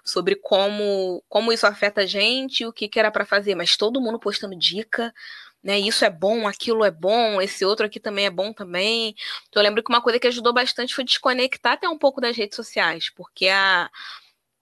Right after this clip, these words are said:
é, a entrada de informações eu acho que ficou muito excessiva no começo, tanto sobre o covid, quanto como, é, como evitar o covid, né? Como não sentir tanto isso. E pe-, a nível pessoal, isso me ajudou bastante.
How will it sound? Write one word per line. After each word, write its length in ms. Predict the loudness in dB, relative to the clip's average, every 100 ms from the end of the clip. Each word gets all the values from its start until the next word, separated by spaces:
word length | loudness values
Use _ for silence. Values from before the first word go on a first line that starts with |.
| _ _
é, 320 | -4 -2 -4 -4
a 120 | 0
entrada 480 | 0 0 0 0 -2
de 120 | -8
informações 840 | -12 -8 -4 0 -2 -2 -4 -2
eu 80 | 0
acho 220 | 0 0
que 80 | -6
ficou 420 | -12 -12 -4 -4 -4
muito 380 | -8 -6 -6
excessiva 580 | -8 -10 -4 -6 -4 -12 -14 _ _ _ _ _ _ _ -12
no 120 | -4
começo, 460 | -2 0 0 -2
tanto 260 | -2 0 0
sobre 220 | -2 -2
o 40 | 2
covid, 580 | 4 4 2 0 0 -2 -2 -4
quanto 440 | 0 2 2 -4
como, 400 | -4 -2 0 -2 -4 _ _
é, 340 | -2 0 0 -6 -10 -12
como 200 | 2 6
evitar 420 | 6 4 2 2 2
o 40 |
covid, 580 | 4 4 4 -6 -6 -4
né? 120 | -4
Como 320 | -4 -8 -4
não 160 | -4 -4
sentir 460 | -6 -6 -4 -6
tanto 420 | -2 0 0 -4 -6
isso. 500 | -4 -6 -8 -12 -16 -20 -16 -16 -10
E 200 | -2 -2 -4 _
pe-, 140 | -8 -8 -20 _ _ _ _ _
a 120 | 0
nível 280 | 2 -2 -2
pessoal, 340 | -6 -2 0 0
isso 120 | -2
me 60 | -6
ajudou 260 | -4 -2
bastante. 720 | -2 -2 -4 -8 -10 -10 -10